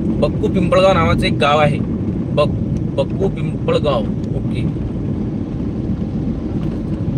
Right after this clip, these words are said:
एक किलोमीटर अंतरावरच हे बक्कू पिंपळगाव नावाचं गाव आहे हे, जे की, अ,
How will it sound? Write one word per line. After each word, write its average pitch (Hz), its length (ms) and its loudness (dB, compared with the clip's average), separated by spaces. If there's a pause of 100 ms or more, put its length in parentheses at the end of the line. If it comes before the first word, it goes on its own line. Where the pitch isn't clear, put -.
(320)
एक - 140 0
किलोमीटर 175 320 0
अंतरावरच 175 560 2
हे 190 80 2
बक्कू - 240 -2
पिंपळगाव 170 720 2 (1200)
नावाचं 151 360 0
गाव 151 160 4
आहे 160 220 2
हे, - 140 2 (1120)
जे - 80 0
की, - 400 0 (220)
अ, 139 60 0